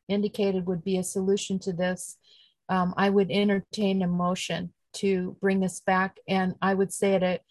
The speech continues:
date uncertain because it's gonna take some time for the applicant and staff to do the appropriate,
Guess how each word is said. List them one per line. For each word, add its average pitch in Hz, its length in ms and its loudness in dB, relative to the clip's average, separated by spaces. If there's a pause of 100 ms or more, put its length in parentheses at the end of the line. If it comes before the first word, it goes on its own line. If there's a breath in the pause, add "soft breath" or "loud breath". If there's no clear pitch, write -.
(360 soft breath)
date 196 380 4
uncertain 202 680 2
because 185 340 -2
it's 185 180 -6
gonna 185 220 -2
take 185 280 -6
some 185 200 -4
time 202 540 -2
for 185 180 -2
the 175 180 -4
applicant 185 580 -4
and 180 200 -4
staff 185 680 -2
to 185 400 -2 (540 soft breath)
do 233 220 4
the 202 200 4
appropriate, 196 840 0